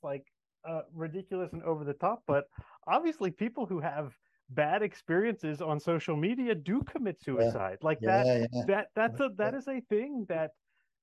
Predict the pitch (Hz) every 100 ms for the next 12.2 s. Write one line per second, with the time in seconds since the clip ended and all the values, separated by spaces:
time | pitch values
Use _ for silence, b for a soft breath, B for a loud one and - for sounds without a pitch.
0 | - 156 160 151 131 160 - 180 247 233
1 | - 165 202 226 220 214 208 - 185 190
2 | 151 117 117 151 147 151 202 220 226 220
3 | - 180 156 156 196 214 156 131 123 117
4 | 110 110 107 - _ 170 165 185 190 185
5 | 165 - 196 175 170 160 - 175 180 160
6 | 170 185 175 139 156 - 160 170 180 180
7 | 156 156 147 143 160 180 165 151 139 190
8 | 196 131 131 127 123 _ _ _ _ _
9 | _ _ _ _ _ 139 _ _ - 202
10 | 202 202 175 180 180 170 - 233 233 196
11 | - - 196 214 208 185 170 190 220 185
12 | 165